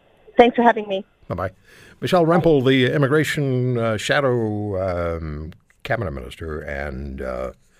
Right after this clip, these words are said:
Speaker 2: citizenship as well. My number is eight hundred two six three twenty-four twenty-eight.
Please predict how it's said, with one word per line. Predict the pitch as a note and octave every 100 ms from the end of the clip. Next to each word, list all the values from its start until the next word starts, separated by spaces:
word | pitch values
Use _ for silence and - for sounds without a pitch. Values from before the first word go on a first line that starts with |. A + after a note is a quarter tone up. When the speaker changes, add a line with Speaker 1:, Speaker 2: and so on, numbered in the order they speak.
| _ _ _ _ _ _
Speaker 2:
citizenship | - A#2 G#2+ - D#2+ - -
as | D2
well. | D#2+ C#2+ C2 B1 _ _ _ _ _ _ _ _ _ _ _ _ _ _ _ _ _ _ _ _ _ - _ _ _ _ _ _ _ _ _ _
My | B2
number | D3 B2
is |
eight | B2+ B2
hundred | B2 G#2+ E2
two | -
six | A2+ G2+ -
three | - F#2+
twenty-four | D#2 - E2 C#2+ - C2+
twenty-eight. | - C2+ B1 B1+ A#1 -